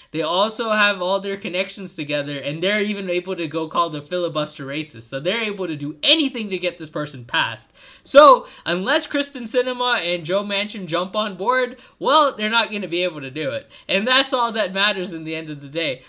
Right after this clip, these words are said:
Republicans, even with all of our disparities, and even if we had people like Jeff Flake that were so anti-Brett Kavanaugh, they still all ended up voting for it to get stuff done, and we got three Supreme Court justices in Trump's turn-, tenure.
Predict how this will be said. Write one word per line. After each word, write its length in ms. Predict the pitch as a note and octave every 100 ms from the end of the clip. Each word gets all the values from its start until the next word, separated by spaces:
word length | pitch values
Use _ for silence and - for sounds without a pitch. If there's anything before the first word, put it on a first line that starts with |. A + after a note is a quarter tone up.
| -
Republicans, 760 | G3+ - F#3+ D4 C#4+ B3 G#3+
even 320 | A3 B3 B3+
with 240 | G#3 A3+ -
all 240 | F#3 G#3+
of 120 | A3 G#3
our 100 | F#3
disparities, 800 | F3+ F#3 G3 G#3 G#3 G#3 G#3 F3+
and 100 | F3
even 220 | G#3+ G#3+
if 160 | G#3
we 80 | G#3
had 160 | G#3 G3
people 220 | G#3 G3+
like 220 | G3 F#3
Jeff 280 | E3+ F#3 G3
Flake 320 | F3 G3 F#3+
that 120 | E3
were 100 | E3+
so 240 | E3+ F#3+ F3
anti-Brett 1120 | E3 F3+ F#3 F#3 F#3 F3 D3+ - D3+ F#3 D3+
Kavanaugh, 560 | F#3+ G#3+ F#3+ D3+ C#3 - - - -
they 160 | G3+
still 260 | G#3+ - C#4
all 320 | C#4 A#3+ B3
ended 260 | G3 G#3+ A3
up 120 | F#3+
voting 320 | F3+ G3 A#3+
for 220 | - F3
it 120 | E3+ E3+
to 60 |
get 240 | D3+ D#3+ -
stuff 280 | D#3 D3
done, 220 | C#3+ F3 D#3+
and 140 | C#3
we 80 | C#3+
got 240 | E3 D3
three 120 | F3+
Supreme 420 | F3 D#3+ D#3+ D#3+ D3+
Court 200 | D#3 C3+
justices 540 | D3 D3 C3 C3+ C3
in 160 | B2+ A#2+
Trump's 340 | D#3+ B2+ A#2+
turn-, 300 | - C#3+ B2+
tenure. 380 | F3 D#3+ A#2